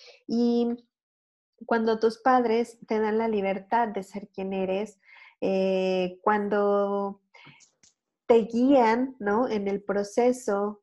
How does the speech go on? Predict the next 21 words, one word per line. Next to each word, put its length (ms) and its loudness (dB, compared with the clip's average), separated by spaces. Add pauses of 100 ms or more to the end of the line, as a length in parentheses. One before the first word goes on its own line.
para 240 -2
llevarte 380 -4
a 60 -14
cumplir 460 -8
tu 140 -6
propósito, 1000 -6 (380)
eh, 840 -4 (540)
y 180 -6
te 100 -2
dan 220 0
la 80 2
libertad 560 -2
de 140 -6
tomar 400 -6
tus 180 -14
decisiones, 760 -8
finalmente 680 -4
es 140 -10
como 340 -6
puedes 380 -2
saber 440 -2